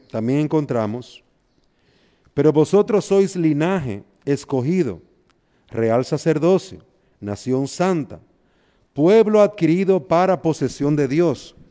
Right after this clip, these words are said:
a fin de que anunciéis las virtudes de aquel que os llamó de las tinieblas a su luz admirable". Es decir, que aún nuestras obras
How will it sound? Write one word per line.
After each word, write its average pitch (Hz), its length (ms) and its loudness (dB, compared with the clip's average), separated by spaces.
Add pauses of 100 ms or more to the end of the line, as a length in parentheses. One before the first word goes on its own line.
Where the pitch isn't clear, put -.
(680)
a 131 200 0
fin 220 360 0
de 180 200 0
que 160 360 -2
anunciéis 160 1040 -2
las 165 360 -6
virtudes 143 760 -4 (560)
de 117 140 -4
aquel 131 280 -4
que 156 120 -4
os 151 160 -4
llamó 131 360 -2
de 143 100 -4
las 127 140 -6
tinieblas 127 680 -6 (540)
a 131 100 -6
su 160 240 -4
luz 117 400 -6 (540)
admirable". 123 720 -6 (960)
Es 123 100 -12
decir, 151 320 -2
que 165 100 0
aún 202 440 6 (520)
nuestras 202 720 0
obras 135 600 0